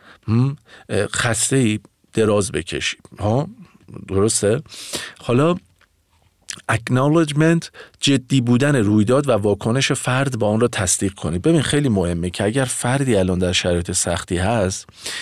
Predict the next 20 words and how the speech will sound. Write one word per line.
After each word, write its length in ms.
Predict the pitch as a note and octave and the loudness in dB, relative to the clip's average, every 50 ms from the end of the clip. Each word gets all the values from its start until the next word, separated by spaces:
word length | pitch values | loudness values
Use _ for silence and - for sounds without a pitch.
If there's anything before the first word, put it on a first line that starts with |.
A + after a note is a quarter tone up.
| - - - - - - - - - _ _ - - A#2 - | -12 -12 -14 -16 -16 -18 -20 -20 -20 _ _ -8 -6 -6 -2
توی 200 | - - D#3 E3+ | 0 2 4 4
این 160 | F3 E3+ E3 | 4 4 2
فاز 340 | D3+ - - C#3+ C#3+ C#3 D3+ | 2 0 0 0 0 0 -2
نه، 60 | B2 | -4
«بابا 280 | E2 C3 C#3 D3+ F3 E3 | -4 -4 -2 0 0 0
چیزی 420 | - - - - E3 D#3+ F3+ E3+ | 0 0 -2 -2 -2 0 0 2
نیستش 420 | E3 E3 D3+ - - D#3+ D3 - | 2 0 0 -2 -2 -2 -2 -2
که، 120 | - - C3+ | -2 -4 -4
چرا 220 | - - D#3 D#3+ | -2 -2 -2 -2
ترسیدی 680 | D3+ - - C#3 C3+ C#3+ C#3 B2+ - - C#3+ C#3 D3 | -2 -4 -2 -2 -2 -2 0 -2 -2 -2 -2 -4 -4
بابا، 280 | D3+ D#3+ D#3 D#3 E3 D#3 - | -2 -2 -2 -2 -4 -6 -4
بی 180 | - C#3+ D#3+ E3+ | -4 -2 -2 -2
خیال، 440 | - - - - E3 E3+ D#3+ D#3+ - | -2 -4 -2 0 0 2 2 2 0
اصلاً 220 | C3+ - - D#3 | 0 -2 -2 -4
اتفاقی 600 | D3 D3+ - - B2+ - - D#3 E3 F3 F#3+ F#3 | -4 -4 -2 -2 -2 0 0 0 0 0 0 -2
نیفت.» 360 | F3+ F#3 F3+ E3+ D3+ - - | -2 0 0 0 -2 -2 -2
آقا 220 | F2 F#2+ G#2+ C#3 D3+ | -4 -4 -2 0 -2
اتفاقی 500 | C#3+ - - G2 F2+ - G2 A2 C#3+ D3+ | -2 -2 -4 -6 -4 -4 -4 -2 -2 -2
افتاده. 640 | C#3+ A2+ - - - G2 F2 E2+ G2+ A#2 B2 G#2 - - _ - - - - - - - - | -4 -4 -4 -4 -4 -4 -2 0 0 0 0 0 -2 -6 _ -18 -14 -12 -12 -12 -12 -8 -4
میگه 320 | D3 A#2 G#2+ A2 C3+ D3+ | -2 0 0 2 2 0